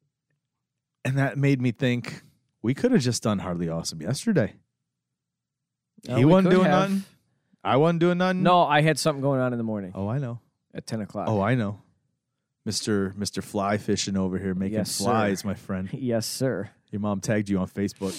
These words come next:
Speaker 2: Yeah, I saw that.
Speaker 1: You and your dad and your sister and
Speaker 2: Yep.
Speaker 1: everybody. Yeah, it looks cool though. We,
Speaker 2: Yeah, it
Speaker 1: we,
Speaker 2: was a
Speaker 1: we,
Speaker 2: lot of fun.
Speaker 1: Where'd this come from?
Speaker 2: Uh, what
Speaker 1: Does
Speaker 2: do
Speaker 1: your
Speaker 2: you
Speaker 1: mom
Speaker 2: mean?
Speaker 1: and dad just once in a while go, "Hey, let's go do this"?
Speaker 2: No, they've, um, they've actually taken, like, a class to learn how to fly fish, and they've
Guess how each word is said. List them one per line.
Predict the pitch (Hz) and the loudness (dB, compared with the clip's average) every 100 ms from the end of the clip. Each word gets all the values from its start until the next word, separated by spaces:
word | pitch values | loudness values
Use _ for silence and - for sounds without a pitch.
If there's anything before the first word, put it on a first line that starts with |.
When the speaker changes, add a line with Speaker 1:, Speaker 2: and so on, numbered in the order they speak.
| - 117 | -10 -2
Speaker 2:
Yeah, | 123 | 0
I | 123 | 0
saw | 131 123 | 0 0
that. | 131 143 | 2 2
Speaker 1:
You | 117 | 2
and | 113 | 2
your | 107 | 0
dad | 110 107 107 | 0 0 0
and | 104 | -4
your | 101 | -4
sister | 107 98 - | -4 -4 -4
and | 104 | -4
Speaker 2:
Yep. | 95 | -2
Speaker 1:
everybody. | 120 98 92 95 | -2 -2 -2 -2
Yeah, | 98 | -4
it | 98 | -2
looks | 120 147 | -2 0
cool | 180 247 | 2 4
though. | 127 90 92 | 2 0 0
We, | 135 | 4
Speaker 2:
Yeah, | 185 | 6
it | 165 | 6
Speaker 1:
we, | |
Speaker 2:
was | 185 | 6
a | |
Speaker 1:
we, | 214 | 6
Speaker 2:
lot | 190 | 4
of | |
fun. | - 226 113 - | 0 -4 -2 2
Speaker 1:
Where'd | 240 226 | 2 4
this | 262 | 2
come | - 127 | 2 -2
from? | 95 95 85 _ _ | -2 -6 -8 _ _
Speaker 2:
Uh, | 165 165 156 | 2 4 4
what | |
Speaker 1:
Does | 143 | 4
Speaker 2:
do | |
Speaker 1:
your | 165 | 6
Speaker 2:
you | |
Speaker 1:
mom | 196 196 | 8 6
Speaker 2:
mean? | |
Speaker 1:
and | 196 | 6
dad | 185 185 | 6 6
just | 160 139 | 4 4
once | 165 156 | 2 4
in | |
a | 143 | 4
while | 143 139 | 4 4
go, | 135 | 2
"Hey, | 147 165 | 4 2
let's | 143 | 2
go | 165 | 0
do | 139 131 | 2 0
this"? | 92 - - 165 | -2 -8 -10 -4
Speaker 2:
No, | 269 170 | 2 4
they've, | 165 208 | 4 4
um, | 269 220 170 143 104 - | 4 4 4 0 -6 -6
they've | 131 175 | 0 2
actually | 254 - 214 | 2 0 0
taken, | - 214 233 | 4 4 4
like, | 202 151 135 | 2 0 -2
a | |
class | - - 156 175 | -14 -6 0 0
to | - | -2
learn | 131 143 | -8 -8
how | 156 | -8
to | 131 | -8
fly | 135 147 | -6 -6
fish, | - 185 117 - - - | -2 -2 -2 -6 -14 -10
and | 123 | -6
they've | 127 117 | -4 -6